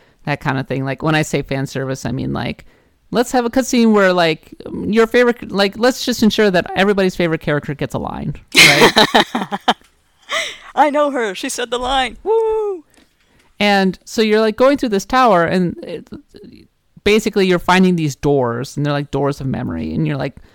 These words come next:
Speaker 1: learning, you're going through them, and you're seeing these vignettes, and you're learning the backstories. You're seeing memories from various characters that you
Speaker 2: Mm-hmm.
Speaker 1: like. So you're, like, learning a ton. It's like a Wikipedia entry coming to life.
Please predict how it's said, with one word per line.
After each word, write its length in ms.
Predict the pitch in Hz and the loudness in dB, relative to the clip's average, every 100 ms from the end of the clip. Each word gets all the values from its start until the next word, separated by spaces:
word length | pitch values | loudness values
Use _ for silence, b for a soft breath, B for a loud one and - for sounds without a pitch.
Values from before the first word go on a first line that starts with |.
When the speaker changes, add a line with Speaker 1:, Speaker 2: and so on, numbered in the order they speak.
| b b | b b
Speaker 1:
learning, 480 | 156 156 147 147 254 | -2 0 0 -4 -6
you're 300 | - - 165 | -6 -2 -2
going 280 | 156 160 165 | 0 0 2
through 140 | 170 | 0
them, 200 | 160 160 | 0 0
and 100 | 151 | 0
you're 80 | 139 | -2
seeing 280 | 143 160 151 | -4 -2 -2
these 180 | 143 143 | -2 -6
vignettes, 640 | 147 139 165 175 - - 160 | -6 -2 0 0 -4 -12 -8
and 220 | 139 139 - | -8 -8 -6
you're 200 | 170 156 | -4 -2
learning 400 | 160 156 147 139 | 0 0 -2 -4
the 100 | - | -4
backstories. 640 | 139 143 - 151 139 139 143 | 0 0 -2 -2 0 0 -2
You're 140 | 160 | -4
seeing 280 | - 185 160 | -2 -2 0
memories 480 | 147 156 147 151 151 | 0 0 0 -2 -2
from 180 | 151 | -4
various 320 | 147 143 143 - | -2 -2 -2 -6
characters 680 | - 135 139 139 139 143 - | -2 -2 -2 -4 -4 -6 -6
that 80 | |
you 120 | 143 143 | -8 -6
Speaker 2:
Mm-hmm. 60 | - | -6
Speaker 1:
like. 280 | 120 120 - b b b | -8 -10 -18 b b b
So 140 | - | -2
you're, 220 | 156 151 160 | 0 0 0
like, 240 | 160 151 | -2 -2
learning 360 | 165 180 175 170 | 0 2 2 0
a 40 | |
ton. 320 | - 165 156 | 2 2 2
It's 140 | 151 - | -2 -4
like 100 | 175 | -2
a 60 | |
Wikipedia 440 | 156 185 185 - 170 | 0 -2 -4 -4 -2
entry 300 | 160 165 - | 0 0 -2
coming 300 | 165 185 160 | -2 0 0
to 80 | 165 | 0
life. 380 | 151 131 151 - | 0 0 -2 -8